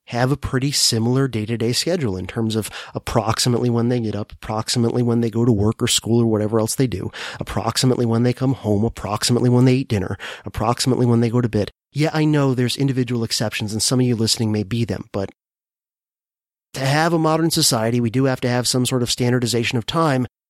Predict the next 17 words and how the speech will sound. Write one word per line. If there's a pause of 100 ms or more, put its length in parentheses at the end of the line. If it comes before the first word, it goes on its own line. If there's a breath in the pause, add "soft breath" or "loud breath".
(220)
and
the
question
needs
to
be
asked,
should
it
be
set
in
such
a
way (280)
that
benefits